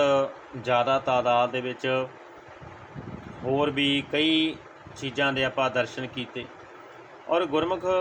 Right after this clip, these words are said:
ਪਿਆਰਿਓ, ਇੱਕ ਹੋਰ ਵੀ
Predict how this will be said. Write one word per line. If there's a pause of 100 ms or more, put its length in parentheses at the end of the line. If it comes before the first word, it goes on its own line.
(140)
ਪਿਆਰਿਓ, (1900)
ਇੱਕ (2250)
ਹੋਰ
ਵੀ